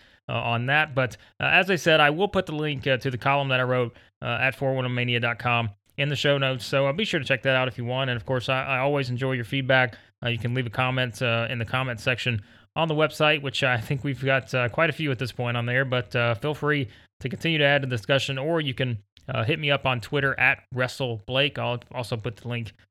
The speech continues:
uh, to my Twitter in, uh, the show notes as well. And, uh, we will be back on the podcast here,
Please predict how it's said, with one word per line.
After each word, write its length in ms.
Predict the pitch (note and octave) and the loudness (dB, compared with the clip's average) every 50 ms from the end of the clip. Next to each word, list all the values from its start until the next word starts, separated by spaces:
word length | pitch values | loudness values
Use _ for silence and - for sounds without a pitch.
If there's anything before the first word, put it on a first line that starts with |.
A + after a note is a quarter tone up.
| _ _ - | _ _ -10
uh, 140 | B2+ A#2+ A2+ | -8 -8 -8
to 140 | G#2+ - B2 | -8 -6 -4
my 120 | A2+ A2 G#2 | -4 -4 -4
Twitter 400 | - - E3+ D3+ B2 A#2 G#2+ - - - - _ _ _ | -2 -2 -2 -2 -2 -4 -6 -8 -12 -18 -20 _ _ _
in, 340 | - C3+ B2+ B2+ B2+ B2 A#2 B2 | -4 -2 0 0 0 0 0 2
uh, 260 | A#2+ A#2+ A#2 A#2 A#2+ | 4 4 4 4 2
the 80 | A#2 A2 | 0 -2
show 180 | - C#3 C3+ | 0 0 0
notes 200 | C3 C3 A#2 G#2 | 2 0 -2 -4
as 80 | A2+ A2+ | -4 -2
well. 340 | A#2+ D3 E3 F3+ F3+ C#3 - | 0 2 2 2 2 0 0
And, 320 | D3+ E3 F3+ F3+ F3 E3 | 0 0 0 0 2 2
uh, 140 | E3 D#3+ D#3 D3 | 2 2 4 2
we 100 | F3 G3+ | 2 2
will 100 | G#3 F#3 | 2 0
be 120 | E3 F3+ | 0 0
back 320 | D#3 D#3+ F3 F#3+ G3+ G3 E3 | 2 6 6 6 6 4 2
on 60 | D3+ | -2
the 80 | D3 | -2
podcast 640 | B2+ - C#3 C#3 C#3 C3+ - C#3 C#3 C3+ B2+ - - | -2 0 0 0 0 0 0 0 0 0 0 -2 -4
here, 360 | - C#3+ C3 C3+ C#3 C#3+ C#3 | -4 -2 0 0 0 -2 -4